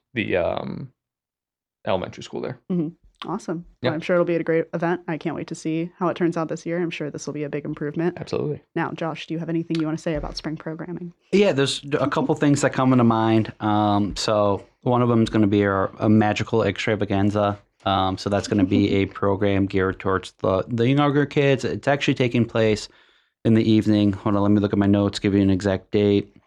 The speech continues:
Speaker 2: <laughs>
Speaker 3: Uh, April third, and it's actually gonna kick off at seven thirty.
Speaker 2: Okay.
Speaker 3: Um, so
Speaker 1: We know
Speaker 3: it's
Speaker 1: that's a little bit later, but
Speaker 2: Mm-hmm.
Speaker 1: the, the, the end of the event is a ma-, an egg hunt.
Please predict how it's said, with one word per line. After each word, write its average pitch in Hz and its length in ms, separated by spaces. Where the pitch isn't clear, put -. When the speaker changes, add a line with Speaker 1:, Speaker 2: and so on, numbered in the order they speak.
Speaker 2:
<laughs> 185 140
Speaker 3:
Uh, 95 140
April 120 340
third, 117 640
and 107 100
it's 101 80
actually 107 220
gonna 104 160
kick - 180
off 101 160
at 95 160
seven 104 560
thirty. 92 580
Speaker 2:
Okay. 170 260
Speaker 3:
Um, 95 460
so - 140
Speaker 1:
We 123 80
know 143 60
Speaker 3:
it's 131 80
Speaker 1:
that's 117 180
a 123 60
little 113 180
bit 107 140
later, 107 420
but 120 400
Speaker 2:
Mm-hmm. 180 100
Speaker 1:
the, 127 180
the, 98 340
the 92 100
end - 180
of 104 80
the 104 140
event 104 300
is 104 100
a 95 140
ma-, 98 260
an 98 160
egg 107 220
hunt. - 420